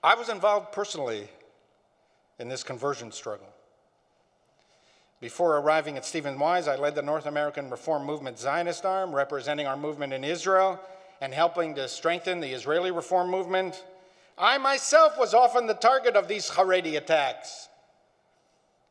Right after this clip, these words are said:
Here's a sample of what was said about us back then, and continue,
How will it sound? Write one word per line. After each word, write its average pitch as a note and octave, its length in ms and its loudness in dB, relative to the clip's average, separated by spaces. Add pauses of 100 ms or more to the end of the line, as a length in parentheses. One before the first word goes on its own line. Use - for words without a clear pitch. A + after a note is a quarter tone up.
(540)
Here's A3 240 4
a G3 80 -4
sample G#3 420 0
of C3 120 -2
what E3 160 0
was C#3+ 120 -6
said - 180 -2
about C#3+ 220 0
us C#3 140 -2
back B2+ 300 -4
then, F3 260 -6 (1300)
and C3+ 120 -8
continue, D3+ 480 -10